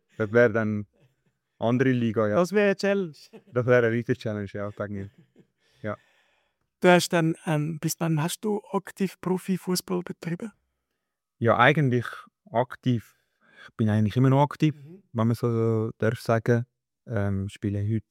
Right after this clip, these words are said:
Speaker 1: noch in der ersten Liga Classic.
Speaker 2: Mhm.
Speaker 1: Aber, äh, ich sag jetzt mal so unter professionelle Bedingungen,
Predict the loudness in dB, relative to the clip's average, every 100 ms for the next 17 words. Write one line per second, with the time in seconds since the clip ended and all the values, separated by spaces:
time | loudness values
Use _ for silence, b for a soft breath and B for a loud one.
0 | -8 -4 -4 -2 -2 -2 -2 -2 -2 0
1 | -2 0 -4 -6 -10 -6 -6 -8 _ _
2 | _ _ _ 2 4 4 4 4 4 2
3 | -2 -4 -4 -6 -2 0 0 -2 -4 -2
4 | -4 -4 -2 -2 -2 -2 0 2 2 0
5 | 2 4 4 4